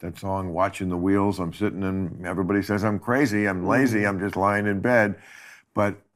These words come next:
Speaker 1: and then finally, <clears throat> he kinda came out of that at the end of the decade, and he put out the album Double Fantasy with the awesome single Starting Over. Phil Spector, Wall of Sound, Excuse Me, I Love Pop Music.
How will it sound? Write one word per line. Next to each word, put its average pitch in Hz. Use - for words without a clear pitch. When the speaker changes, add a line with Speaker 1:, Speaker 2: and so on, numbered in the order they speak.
Speaker 1:
and 110
then 117
finally, 139
<clears throat> -
he 202
kinda 117
came 113
out 117
of 131
that 107
at 92
the 87
end 113
of 107
the 110
decade, 107
and 92
he 90
put 95
out 98
the 113
album 92
Double 82
Fantasy 127
with -
the 110
awesome 113
single 101
Starting 101
Over. 92
Phil 131
Spector, 110
Wall 127
of 123
Sound, 113
Excuse 143
Me, 151
I 135
Love 131
Pop 127
Music. 139